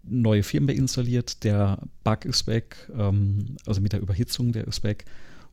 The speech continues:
Und da-, das hat ganz gut funktioniert. Na,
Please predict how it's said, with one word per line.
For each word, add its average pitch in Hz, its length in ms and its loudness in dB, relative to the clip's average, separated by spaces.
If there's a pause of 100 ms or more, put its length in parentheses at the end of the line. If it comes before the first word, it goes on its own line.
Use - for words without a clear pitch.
Und 98 360 4
da-, 98 160 -2
das - 320 2
hat 95 140 2
ganz 90 220 -2
gut 98 180 -8
funktioniert. - 420 -6 (200)
Na, 110 160 4